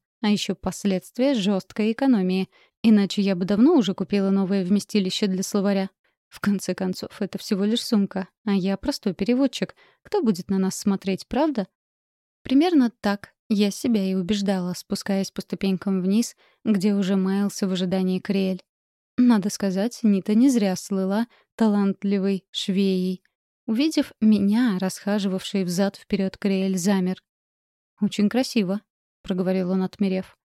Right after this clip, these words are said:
"Это платье сшила моя подруга, а взамен попросила вас познакомить". Кокетливо улыбнулась, чтобы усилить эффект и гарантированно получить согласие. "Непременно", — заверил эльф, галантно предлагая руку.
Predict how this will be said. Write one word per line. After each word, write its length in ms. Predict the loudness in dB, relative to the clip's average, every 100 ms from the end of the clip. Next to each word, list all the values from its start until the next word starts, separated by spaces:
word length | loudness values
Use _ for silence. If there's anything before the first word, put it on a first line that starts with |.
| _ _ _ _ 0
"Это 220 | 2 0
платье 480 | -2 -2 -2 -4 -4
сшила 300 | -2 0 0
моя 200 | 0 0
подруга, 540 | -2 0 -2 -2 -2
а 40 |
взамен 400 | -2 0 2 2
попросила 520 | 0 -2 -4 -4 -4 -2
вас 180 | -4
познакомить". 680 | -2 0 2 4 2 2 -4 _ _ _ _ -20
Кокетливо 560 | -12 -6 -4 -2 -2 -2
улыбнулась, 580 | -2 2 4 4 2 -6 _ _
чтобы 320 | -8 -4 -2
усилить 440 | -2 0 -2 -2 -6
эффект 380 | -6 -8 -10 -4
и 160 | 2 2
гарантированно 680 | 2 0 -2 -4 0 2 2
получить 420 | -2 -4 -4 -6
согласие. 600 | -4 -2 -4 -4 -6 -6 _ _ _ _ _ _ _ 4
"Непременно", — 800 | 6 6 4 2 2 2 0 -4 _ _ _
заверил 440 | -2 0 0 -2 -2
эльф, 260 | -2 -4 -6
галантно 600 | -2 0 0 -2 -4 -6
предлагая 520 | -4 -2 0 0 0
руку. 340 | -2 -4 -6